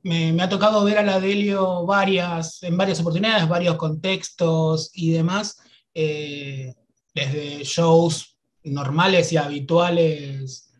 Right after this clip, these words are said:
de fin de semana. Eh, recuerdo,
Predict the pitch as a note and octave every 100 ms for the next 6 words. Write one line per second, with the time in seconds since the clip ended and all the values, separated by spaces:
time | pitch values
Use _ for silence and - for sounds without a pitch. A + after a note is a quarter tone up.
0 | _ _ C3+ C3 - D#3+ D#3 D#3+ E3 F3+
1 | G#3 A#3 B3 C4 - _ _ _ _ D#3+
2 | C#3+ C#3 C#3 C#3 C#3+ C#3 F3+ F#3+ G3 F#3+
3 | F#3 F#3 F3+